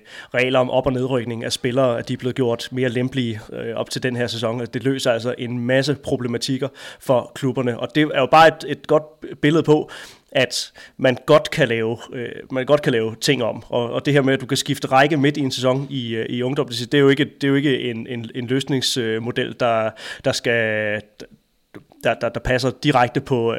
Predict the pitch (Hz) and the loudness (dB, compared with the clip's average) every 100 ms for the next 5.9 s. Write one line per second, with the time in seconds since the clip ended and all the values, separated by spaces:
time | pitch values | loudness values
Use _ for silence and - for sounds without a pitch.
0 | - 123 - 117 123 123 151 151 127 117 | -4 -6 -4 -6 -4 -2 0 2 0 0
1 | - - - 127 135 135 135 139 139 143 | -8 -14 -2 0 2 6 6 4 0 2
2 | 143 143 139 127 131 - 123 117 143 143 | 0 2 2 2 -4 -6 -6 2 0 0
3 | - 131 113 98 - - - - - - | 0 0 0 -6 -12 -12 -12 -16 -18 -12
4 | 135 139 147 139 143 123 113 123 110 110 | -2 0 0 0 0 2 2 2 -2 -6
5 | 110 127 117 139 143 - 123 107 | -8 -6 -4 0 0 0 -2 -2